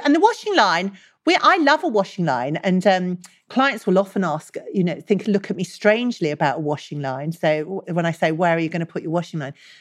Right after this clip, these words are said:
But I love a rotary, and, and, um, I encourage clients, and to do this myself at home, just have various spots in the garden so it's not in one place,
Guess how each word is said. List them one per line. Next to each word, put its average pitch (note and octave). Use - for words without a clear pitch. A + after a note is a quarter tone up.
But G#3+
I A3+
love C4
a C4+
rotary, G#3+
and, E3
and, F3+
um, E3+
I G3
encourage G#3+
clients, E3+
and F#3
to -
do F3+
this D#3
myself D#3+
at C#3
home, F3+
just F#3
have A3+
various G3+
spots -
in D#3
the D#3
garden F3+
so -
it's -
not F#3
in E3+
one D#3
place, E3+